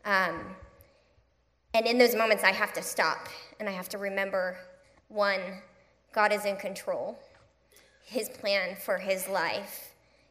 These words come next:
is better than I could ever imagine, right? And in addition to all that, like, God created him with purpose.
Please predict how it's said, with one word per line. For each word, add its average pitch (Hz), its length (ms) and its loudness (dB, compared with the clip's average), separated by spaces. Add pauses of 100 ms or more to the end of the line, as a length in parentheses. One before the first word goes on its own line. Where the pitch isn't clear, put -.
(160)
is 196 280 -4 (380)
better 208 220 6
than 196 180 2
I 190 80 0
could 196 200 -4
ever 190 360 -2
imagine, 185 640 -4 (100)
right? 208 300 -2 (580)
And 214 460 6 (1800)
in 233 140 2
addition 220 360 -2
to 202 80 6
all 185 140 2
that, 190 180 2
like, 220 180 -2
God 240 220 -2
created 202 460 0
him 180 180 -6
with 139 140 -8
purpose. - 720 -8